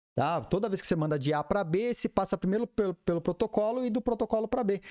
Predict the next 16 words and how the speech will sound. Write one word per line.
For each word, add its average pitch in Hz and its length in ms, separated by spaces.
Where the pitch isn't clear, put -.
O 233 80
que 339 220
que - 160
isso - 160
acontece 196 840
utilizando 165 720
essa 143 220
técnica 147 580
da, 120 540
da, 113 560
utilizando 147 680
a 139 160
Schnorr? 131 540
Você 196 240
consegue, 185 840
com, 170 160